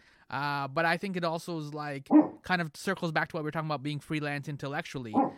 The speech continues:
whereas, like, you're freelance literally professionally as well in that sense, where, like, you're all over the place,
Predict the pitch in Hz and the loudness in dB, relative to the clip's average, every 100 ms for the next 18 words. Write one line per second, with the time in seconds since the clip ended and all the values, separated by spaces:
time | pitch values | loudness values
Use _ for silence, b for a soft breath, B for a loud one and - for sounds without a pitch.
0 | B B - 139 147 143 151 143 156 151 | B B -8 -4 -2 -2 -4 -2 -4 -4
1 | - 175 160 151 143 - - 156 170 156 | -2 -2 -2 -4 -6 -10 -6 0 2 0
2 | 143 139 160 - 135 131 127 135 151 123 | -2 -2 -4 -4 -8 -8 -6 -4 -2 -2
3 | 131 127 127 - 131 123 127 123 131 - | -4 -4 -6 -8 -8 -8 -10 -8 -10 -8
4 | 131 135 143 139 127 120 117 - - | -6 -4 -4 -4 -6 -8 -14 -14 -20